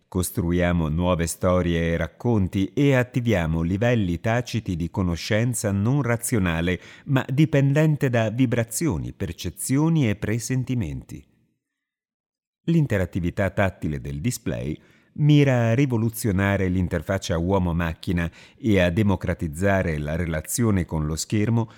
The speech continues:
grazie ad una interazione che passa attraverso il contatto fisico e manipolatorio da parte di un utente non più semplice strumento o spettatore,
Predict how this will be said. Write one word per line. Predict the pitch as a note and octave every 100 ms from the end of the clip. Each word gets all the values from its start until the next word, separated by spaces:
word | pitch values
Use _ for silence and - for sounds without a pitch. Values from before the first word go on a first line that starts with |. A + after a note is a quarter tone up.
| -
grazie | - A2 A#2 A#2+ - G#2+
ad | F#2+
una | G#2+ G#2
interazione | F#2+ F2+ A2 G2 - - C3 A#2+ G#2
che | A2
passa | - A2+ - G#2
attraverso | G2 - G2+ A2+ A2 - F#2+
il |
contatto | F2 F2+ E2+ A2 - F#2
fisico | - G2+ D#2+ F2 F2+ F2+ -
e | G2+
manipolatorio | E2+ F#2 G#2+ F2+ E2+ E2+ - D#2+ D#2+ F#2+ F#2+ - - -
da | C#3+ C3+
parte | C#3+ C#3+ - A#2
di | A#2
un | A#2
utente | A2 A#2 A#2 A2 G#2+
non | G2 A2+ G#2 -
più | C3 G2
semplice | - - - G2 D#2+ D2 E2 D2+ E2+
strumento | - - E2+ F2+ F#2 D#2+ E2+
o | E2+
spettatore, | - F#2 - E2 F#2+ E2 D#2+